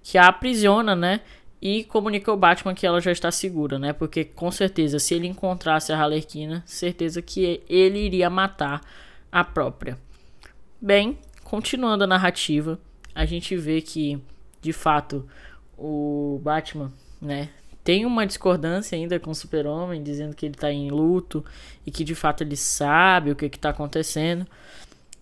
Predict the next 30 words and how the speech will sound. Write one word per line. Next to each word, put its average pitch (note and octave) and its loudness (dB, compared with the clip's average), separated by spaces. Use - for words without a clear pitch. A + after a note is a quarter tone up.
E D3+ 0
que, C#3 -2
querendo D#3+ 2
ou D#3+ 0
não, C#3+ 2
o C#3 2
Super-Homem D3 2
precisa C#3 -4
se - -4
afastar D#3 0
um D#3 0
pouco. F#3+ 2
O - -10
Super-Homem D#3+ -2
não E3 2
apro-, F3 2
não D3+ 2
aprova F#3+ 6
esse D#3 2
tipo D3 0
de C#3+ 2
atitude C#3+ -2
do D#3 -4
Batman, E3 2
a D3+ -2
Mulher D3 2
Maravilha D#3+ 0
também C#3+ 0
não. E3+ 2
E A3 -2